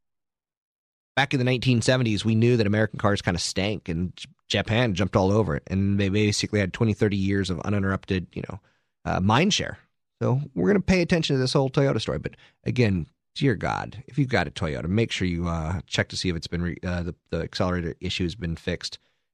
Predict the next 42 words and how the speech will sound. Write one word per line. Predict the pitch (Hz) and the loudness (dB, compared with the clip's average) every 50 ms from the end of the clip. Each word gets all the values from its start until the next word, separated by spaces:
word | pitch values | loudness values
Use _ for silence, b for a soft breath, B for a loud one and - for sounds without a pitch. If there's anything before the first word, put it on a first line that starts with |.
| _ _ | _ _
Uh, | - 90 90 92 85 | -4 -2 -2 -2 -2
sometimes | 87 - 123 123 - 123 107 | 0 0 2 4 4 2 2
it's | 104 - - | 0 -4 0
tied | - 104 98 | 0 0 2
towards | 95 101 98 90 - | 2 0 -2 -2 -6
the | - - | -12 -10
floor | - - 92 90 87 | -4 -2 0 2 2
mats, | 82 85 87 - - - | 0 -2 -4 -6 -8 -10
but | - - | -8 -4
now | - 90 90 | -2 -2 -2
they're, | 92 90 - - - - | -2 -2 -4 -8 -14 -14
it's | - - 76 - - | -12 -12 -8 -8 -8
clearly | - - - 147 151 143 110 | -8 -2 0 2 2 2 2
something | 95 - 101 87 90 87 | 0 0 0 0 0 0
bigger | 82 78 101 87 95 92 | 0 0 -2 0 0 0
than | 78 67 82 | 0 -2 -6
floor | 87 - - 87 85 80 | -8 -8 -6 -4 -4 -4
mats | 76 64 - _ - - - - _ _ _ _ _ _ - | -4 -8 -12 _ -10 -10 -10 -10 _ _ _ _ _ _ -6
for | 101 | -2
Toyota | - - 110 107 110 110 104 92 | 0 2 2 2 2 0 0 -2
to | 90 | -2
stop | 87 - - 107 95 92 - - | -2 0 2 2 2 2 2 0
selling | - - 113 98 101 98 87 82 76 76 - _ _ _ _ | 2 2 4 4 4 2 0 -2 -4 -6 -8 _ _ _ _
these | - 87 80 | -8 -6 -4
vehicles. | - 87 76 73 - - - - - - _ _ _ _ - | -4 -4 -6 -6 -8 -10 -12 -12 -14 -14 _ _ _ _ -6
I | - | -4
mean, | 101 95 98 | -2 0 2
they've | 131 147 - | 2 2 0
stopped | - - - - 101 98 - - - _ _ - | -2 0 4 4 4 4 2 -4 -14 _ _ -8
selling | - - - 120 101 87 76 71 95 107 | -4 0 2 2 2 2 0 -4 -6 -8
these | 113 - 78 | -8 -8 -6
vehicles. | 78 85 78 67 - - - 50 - - - _ _ _ _ _ _ _ _ _ _ _ _ - | -6 -6 -6 -6 -8 -12 -14 -14 -14 -16 -16 _ _ _ _ _ _ _ _ _ _ _ _ 0
Eight | - 170 170 | 2 4 4
hundred, | 165 165 156 | 4 2 2
three | - 160 160 | 2 2 2
four | - 175 160 | 4 2 4
five, | - 151 139 143 131 | 4 2 2 2 2
five | - 127 127 123 - | 2 2 2 4 2
six | - - - 147 - - - - | 2 0 0 0 0 -2 -4 -2
three | - 127 117 | 0 2 2
nine | 113 110 113 117 113 | 4 4 4 2 0
tonight. | 107 - - 107 101 - 151 147 131 - - | -2 -4 -6 -6 -4 -2 -2 -4 -4 -6 -18